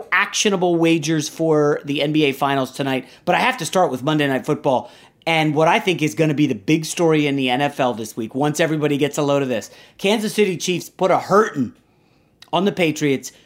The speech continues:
twenty-six ten, but it was one of those uninspiring performances where it's like, "Ah, man, are the Chiefs that good, or do they just not give a shit?"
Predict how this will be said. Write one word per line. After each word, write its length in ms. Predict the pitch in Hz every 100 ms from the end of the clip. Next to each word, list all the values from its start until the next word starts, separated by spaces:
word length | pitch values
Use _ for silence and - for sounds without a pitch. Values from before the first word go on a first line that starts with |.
| _ -
twenty-six 640 | - 247 269 - 220 -
ten, 240 | 220 180
but 120 | 165 202
it 120 | 196
was 120 | 165
one 220 | 180 294
of 80 | 294
those 240 | 247 151 -
uninspiring 840 | 196 220 214 151 - 165 170 156 139
performances 600 | 131 143 135 123 120 110
where 140 | 123
it's 140 | 117 139
like, 240 | 117 - - - _ _ -
"Ah, 360 | 240 190 110
man, 520 | 101 196 269 156 85 - _ _ _ _ _ _
are 140 | - 180
the 120 | 170
Chiefs 320 | - 277 -
that 220 | 233 202
good, 300 | 143 226 349
or 160 | 320 165
do 160 | 151 185
they 160 | 190
just 220 | 180 180
not 200 | 190 165
give 200 | 143 269
a 40 | 196
shit?" 380 | - 143 -